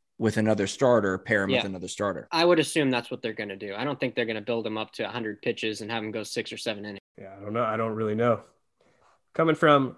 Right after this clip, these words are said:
Speaker 3: Ryan at Catch the Blues, given the pitch selection and sequency Buehler used against Arizona,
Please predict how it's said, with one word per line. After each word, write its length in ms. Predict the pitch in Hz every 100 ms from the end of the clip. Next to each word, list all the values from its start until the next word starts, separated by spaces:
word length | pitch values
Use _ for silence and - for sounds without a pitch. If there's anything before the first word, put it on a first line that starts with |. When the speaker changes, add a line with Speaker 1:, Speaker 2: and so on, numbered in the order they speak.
| -
Speaker 3:
Ryan 380 | 131 156 156 151
at 280 | 143 151 -
Catch 260 | 165 -
the 80 | 147
Blues, 580 | 143 165 170 165 160 - _ _ _ _ _
given 320 | 180 208 147 113
the 100 | 107
pitch 240 | 175 180
selection 460 | 170 160 160 - 143
and 100 | 120
sequency 800 | - 208 170 139 143 120 107 _
Buehler 260 | 151 185 165
used 240 | 165 160 139
against 380 | 139 123 -
Arizona, 640 | 143 143 123 143 147 147